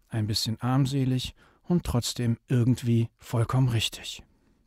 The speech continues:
Weihnachtskrippen haben ja die wunderbare Fähigkeit, das schwer zu glaubende Weihnachtswunder ein bisschen plausibler zu machen. Gott wird Mensch.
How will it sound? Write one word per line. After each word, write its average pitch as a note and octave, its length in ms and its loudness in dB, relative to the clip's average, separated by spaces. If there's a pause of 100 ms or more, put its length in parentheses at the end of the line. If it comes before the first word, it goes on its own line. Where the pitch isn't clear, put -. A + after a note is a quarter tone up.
(1300)
Weihnachtskrippen C#3 720 4
haben B2+ 180 4
ja A#2 180 4
die A2+ 260 -2
wunderbare B2 500 2
Fähigkeit, C#3+ 800 0
das A2+ 160 -2
schwer C#3+ 260 2
zu D3 160 -2
glaubende B2 460 2
Weihnachtswunder C#3+ 720 4
ein C#3+ 140 4
bisschen A2+ 300 2
plausibler C#3+ 500 2
zu - 140 -8
machen. A2+ 300 -6 (600)
Gott B2+ 340 0 (300)
wird C3 200 -4
Mensch. G#2+ 520 0